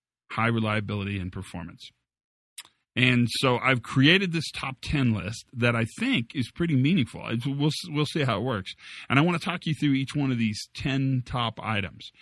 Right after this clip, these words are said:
That is the purpose of today's podcast. Now, the podcast itself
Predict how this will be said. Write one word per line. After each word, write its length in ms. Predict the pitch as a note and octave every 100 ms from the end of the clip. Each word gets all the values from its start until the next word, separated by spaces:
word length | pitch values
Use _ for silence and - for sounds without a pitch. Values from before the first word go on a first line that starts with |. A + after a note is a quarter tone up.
| - - _ G#2
That 280 | B2 D3+
is 300 | D3+ C#3+ B2+ A#2
the 140 | B2+
purpose 460 | A#2 B2+ A#2 A#2 -
of 100 | G#2+
today's 320 | G2 F#2 -
podcast. 480 | G#2 G2+ - - -
Now, 160 | A2
the 80 | A#2
podcast 540 | A2+ E3+ A#3 A#3+ F#3 -
itself 600 | G2 - B3+ G#3 G#2+